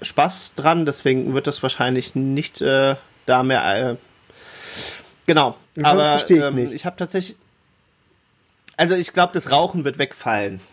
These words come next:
Speaker 1: Ich, ich hab versucht, es jetzt irgendwie schöner zu umschreiben. Also Rauch, geraucht wird in meinem Lesezimmer nicht, aber ansonsten, äh, lebt dieser Plan grad wieder auf.
Speaker 2: Ja, weil das ist auch blöd für die
Speaker 1: Und,
Speaker 2: Bücher, wenn
Speaker 1: ähm,
Speaker 2: das dann so alles nach Rauch riecht.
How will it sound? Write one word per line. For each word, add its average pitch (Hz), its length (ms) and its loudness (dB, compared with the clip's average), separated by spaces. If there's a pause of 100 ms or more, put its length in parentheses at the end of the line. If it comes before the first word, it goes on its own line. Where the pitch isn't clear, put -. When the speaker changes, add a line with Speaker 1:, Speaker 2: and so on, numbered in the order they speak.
(200)
Speaker 1:
Ich, - 240 -14
ich - 140 -10
hab 160 160 -2
versucht, 160 300 -2
es - 40 -10
jetzt 147 140 -2
irgendwie 143 200 -2
schöner 147 280 -2
zu - 80 -10
umschreiben. 143 460 0 (240)
Also 135 160 -2
Rauch, 151 420 2
geraucht 147 460 0
wird 156 100 -2
in 151 80 -4
meinem 139 220 2
Lesezimmer 143 500 0
nicht, 165 260 2
aber 135 140 2
ansonsten, 143 640 0
äh, - 220 -6
lebt 143 240 -2
dieser 135 160 -2
Plan 139 320 0
grad 123 240 -2
wieder 117 180 0
auf. 175 380 2 (200)
Speaker 2:
Ja, 131 100 -4
weil 139 80 6
das 139 100 2
ist 156 40 2
auch 143 120 2
blöd 156 180 6
für 135 140 0
die 131 60 -2
Speaker 1:
Und, 135 40 -8
Speaker 2:
Bücher, 147 320 0
wenn 123 80 0
Speaker 1:
ähm, 123 60 0
Speaker 2:
das 123 100 -2
dann 117 160 -2
so 113 120 -2
alles 113 180 -6
nach 110 160 -10
Rauch 135 240 0
riecht. 104 340 -12